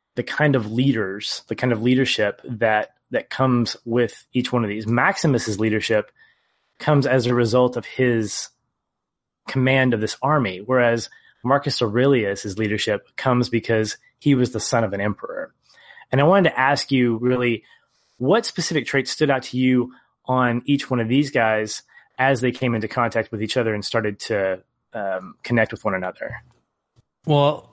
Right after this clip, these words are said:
Speaker 2: I don't remember if this is one of the many things that I texted you while I was watching the movie, <laughs> 'cause I knew you were out with your wife, so I knew you weren't gonna be able to respond, but I just was blowing you up anyway. But one of the things that I thought immediately was watching that opening battle sequence and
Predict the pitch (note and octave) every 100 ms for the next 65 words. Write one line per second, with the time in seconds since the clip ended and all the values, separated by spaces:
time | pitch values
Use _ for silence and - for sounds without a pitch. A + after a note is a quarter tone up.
0 | _ - D#3 D#3+ C#3 C3 B2 B2 A#2+ B2+
1 | C3+ B2+ A#2 A#2+ B2 B2 B2+ B2 A#2 -
2 | A2 G#2 - A#2+ B2 B2+ B2+ C3+ B2+ -
3 | A2+ A#2 C3 B2 B2+ D3 C#3 D3+ E3 C3
4 | - C#3+ - - - A#2 B2 A#2+ - C3
5 | D3 D3 C#3 C3 B2+ B2 A#2 A2+ G#2+ G#2+
6 | G#2 - A2 G2+ A#2 C3 B2+ B2 B2 A2+
7 | G#2+ G2+ - A2 G#2 G#2 G#2 G#2 A2+ -
8 | A2 - G2 G#2 A2 G#2 F#2+ A#2 A#2 F#2+
9 | G2 A#2 - - - - - C#3 F#3 D#3+
10 | D#3 D3+ D3 B2+ B2 A2+ A#2 C3+ A#2+ A#2+
11 | B2 A2+ B2+ B2+ A2+ A#2+ A2 G#2+ G#2 F#2+
12 | F#2+ F#2 A2+ A2 - A2+ G2+ F#2+ G2 G2+
13 | F#2 F2+ - F3+ F#3+ F#3+ - - - F2
14 | - F2 E2